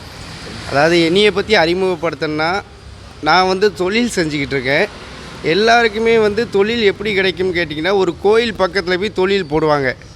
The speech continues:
ஆனா என்னை பொறுத்த வரைக்கும் நான் தொழில் பண்ற இடத்துல வந்து கோயில் வந்து அமைஞ்சுது. உண்மையிலே இது வந்து பெரிய விஷயம்.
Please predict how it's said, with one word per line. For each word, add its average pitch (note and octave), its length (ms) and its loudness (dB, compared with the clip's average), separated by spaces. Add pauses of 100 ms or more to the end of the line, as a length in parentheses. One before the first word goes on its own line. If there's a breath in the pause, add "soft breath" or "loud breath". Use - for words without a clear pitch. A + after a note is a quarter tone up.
(140)
ஆனா F3 180 2
என்னை G3 400 2
பொறுத்த F#3 320 -2
வரைக்கும் F#3 300 2
நான் F3 480 2
தொழில் A3+ 340 2
பண்ற A3+ 380 4
இடத்துல F#3+ 300 0
வந்து F#3 300 -2
கோயில் G#3 420 4
வந்து F#3 160 2
அமைஞ்சுது. D3+ 300 -4 (1000)
உண்மையிலே G#3+ 800 4
இது D#3+ 180 -4
வந்து F3+ 220 -4
பெரிய A#3 320 0
விஷயம். F#3 440 -2